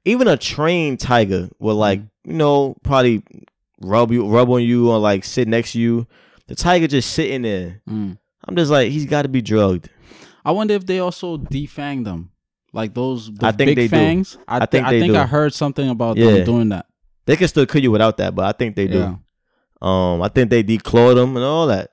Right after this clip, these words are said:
Speaker 2: They sh-, I know they filed the claws down.
Speaker 1: Yeah, they don't
Speaker 2: You don't know what that you're doing to that animal. Like, it, it
Speaker 1: Yeah.
Speaker 2: could be suffering, pain, all kinds of stuff.
Speaker 1: Right. And even with, like I said, the elephants,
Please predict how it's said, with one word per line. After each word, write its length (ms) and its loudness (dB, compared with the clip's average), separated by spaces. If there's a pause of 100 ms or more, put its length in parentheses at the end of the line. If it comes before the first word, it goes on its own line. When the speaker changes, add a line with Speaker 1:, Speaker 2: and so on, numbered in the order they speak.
Speaker 2:
They 140 0
sh-, 180 -10
I 140 -2
know 140 4
they 120 2
filed 340 -2
the 60 -8
claws 380 -6
down. 360 -10
Speaker 1:
Yeah, 340 0
they 120 -2
don't 280 -6
Speaker 2:
You 80 2
don't 160 6
know 100 4
what 200 2 (100)
that 140 -2
you're 180 -2
doing 380 -2
to 100 -6
that 180 -6
animal. 460 -6
Like, 260 -10
it, 80 -16
it 120 -8
Speaker 1:
Yeah. 220 0
Speaker 2:
could 100 -4
be 120 -4
suffering, 500 -8
pain, 400 -6
all 180 -6
kinds 260 -8
of 100 -10
stuff. 240 -16
Speaker 1:
Right. 320 -2 (240)
And 120 -6
even 240 -2
with, 160 -4
like 120 -4
I 40 -6
said, 180 -6
the 140 -6
elephants, 600 -6